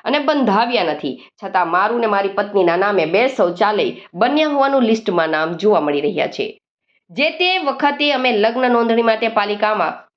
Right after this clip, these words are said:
આધાર કાર્ડ જમા કરાવ્યા હતા, જેનો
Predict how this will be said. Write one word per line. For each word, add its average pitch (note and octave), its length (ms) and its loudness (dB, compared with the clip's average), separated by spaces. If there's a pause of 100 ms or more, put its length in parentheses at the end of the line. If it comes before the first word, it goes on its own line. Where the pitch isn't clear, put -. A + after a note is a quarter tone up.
આધાર A3 460 0
કાર્ડ G3 240 -2
જમા D3+ 240 -2
કરાવ્યા D3 380 -2
હતા, - 200 -8 (1120)
જેનો D#3 300 -2